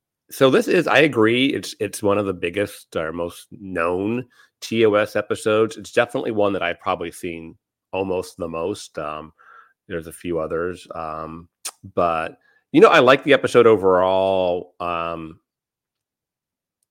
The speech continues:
we definitely, after helping, actually researching this episode to put some of the trivia and whatnot together, it kinda informed what I was feeling a little bit. There is, there's parts of this episode that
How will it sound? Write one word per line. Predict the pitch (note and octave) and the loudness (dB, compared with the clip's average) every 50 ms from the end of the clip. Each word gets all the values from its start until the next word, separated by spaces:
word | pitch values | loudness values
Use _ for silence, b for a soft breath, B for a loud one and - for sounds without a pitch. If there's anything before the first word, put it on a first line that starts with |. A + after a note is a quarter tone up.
| _ _ | _ _
we | - G2+ | -12 -6
definitely, | F#2 A2+ A#2 - - D#3 E3 D#3 | -2 -2 -2 -2 -2 -2 -2 0
after | B2+ A2 G#2 - G2+ F2+ E2+ E2 | 0 -2 0 -2 -2 -2 -2 -2
helping, | - G2 - - F#2 E2+ - - G2+ | -4 -6 -6 -4 -8 -10 -8 -8 -8
actually | G2 G2 - - F2+ D2 C#2+ C#2 _ _ _ _ - | -8 -8 -8 -8 -8 -8 -10 -12 _ _ _ _ -6
researching | G2 A2 A2 G#2+ - F#2+ F2 - F2+ F2 | -4 -4 -4 -2 -2 -2 -2 -2 -6 -10
this | E2+ E2 - - | -10 -10 -10 -12
episode | F2 E2+ - E2+ - - F2+ E2+ E2+ | -12 -12 -12 -12 -12 -10 -10 -10 -10
to | E2+ | -10
put | - - G2 - - | -10 -10 -10 -10 -8
some | - F2+ F2 | -10 -10 -10
of | E2+ E2 | -10 -12
the | E2 D#2 D#2 b b b b b - | -12 -14 -16 b b b b b -18
trivia | - - A2 G#2 F#2+ G2+ F#2 E2+ E2+ - | 0 2 2 2 2 0 -4 -4 -4 -6
and | - E2+ E2+ | -8 -10 -10
whatnot | E2+ E2+ - - F#2 E2+ D#2+ D#2 _ | -10 -10 -10 -10 -12 -12 -12 -14 _
together, | - D#2+ D#2 E2 E2+ E2 E2 E2 E2 D#2+ E2 - b b b b b b b | -18 -18 -14 -12 -12 -12 -10 -10 -10 -10 -10 -10 b b b b b b b
it | _ | _
kinda | - - - G#2+ B2+ C#3+ D3 B2 F#2+ F2+ - _ _ _ _ _ _ _ _ _ | -20 -12 -8 -6 -2 0 0 0 0 -2 -6 _ _ _ _ _ _ _ _ _
informed | - G2 F#2+ F2 - - - - G#2 G#2 G#2 G2+ G2+ G2 F2+ | -8 -8 -8 -10 -12 -12 -4 0 2 2 4 2 2 0 -2
what | F#2 F#2 F2 | -4 -2 -2
I | D#2+ | -4
was | D#2+ E2 - | -4 -8 -12
feeling | - - - G2+ F#2 F2 E2+ D#2+ | -14 -8 -6 -4 -4 -4 -6 -8
a | |
little | D#2+ E2 D#2+ D#2+ | -8 -10 -10 -10
bit. | D#2 D#2+ D#2 D#2 | -10 -12 -10 -6
There | F#2+ G#2+ A#2 | -2 -2 0
is, | C3+ C#3 A2+ - | 0 -2 -4 -6
there's | - A2+ G2 - | -8 -8 -10 -10
parts | - - - D#3 E3+ - - | -6 -2 0 0 0 0 -2
of | A2 F2 | -6 -4
this | F2 F2 - - | -6 -6 -8 -10
episode | F2 - - E2 - - F2+ F2 E2+ E2 E2 | -12 -12 -12 -14 -12 -10 -8 -8 -8 -8 -8
that | E2+ E2 - | -10 -10 -10